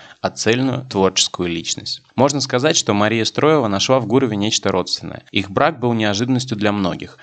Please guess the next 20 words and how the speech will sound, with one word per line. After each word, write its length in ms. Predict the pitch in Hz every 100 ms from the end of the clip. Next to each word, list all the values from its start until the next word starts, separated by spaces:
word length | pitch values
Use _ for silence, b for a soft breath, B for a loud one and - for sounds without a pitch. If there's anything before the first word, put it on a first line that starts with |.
| b -
но 160 | 95
Гурову 360 | 85 151 165 127
теперь 300 | 101 101 98
казалось, 440 | 98 95 90 -
что 220 | - 98
он 80 | 104
шел 240 | 104 143 147
к 80 |
нему 200 | 127 110
всю 220 | 107 - 107
жизнь 400 | 95 90 - B B
и 100 | 107
дорожил 360 | 98 104 110 131
своей 240 | - 101
семейной 420 | 90 101 98 92 90
жизнью 360 | 127 147 131
как 160 | 104 90
самым 320 | 113 131 120
большим 320 | 90 85 101
сокровищем. 640 | - 90 90 87 92 -